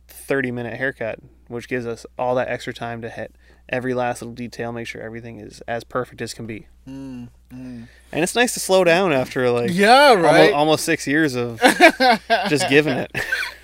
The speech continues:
Speaker 2: So, do you guys have kids?
Speaker 1: No.
Speaker 2: Okay.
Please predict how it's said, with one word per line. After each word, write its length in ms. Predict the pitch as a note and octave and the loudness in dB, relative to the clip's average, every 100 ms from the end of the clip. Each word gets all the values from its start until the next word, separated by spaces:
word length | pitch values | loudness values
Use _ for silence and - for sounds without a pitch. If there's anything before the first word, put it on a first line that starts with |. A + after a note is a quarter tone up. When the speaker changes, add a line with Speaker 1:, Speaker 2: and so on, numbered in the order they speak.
| - C4 B3 - - | -4 2 2 0 -4
Speaker 2:
So, 480 | F#3 G#3+ G#3+ G#3 E3 | 4 6 6 4 2
do 160 | E3 | -2
you 60 | G3+ | 2
guys 180 | G3+ E3 | 2 2
have 220 | D#3 D3+ | -2 -4
kids? 520 | - D#3 F#3 A3 - _ | -6 -6 -6 -10 -20 _
Speaker 1:
No. 120 | C3 - _ _ C#3+ | -10 -10 _ _ -8
Speaker 2:
Okay. 380 | D#3 D3+ B2 | -6 -6 -10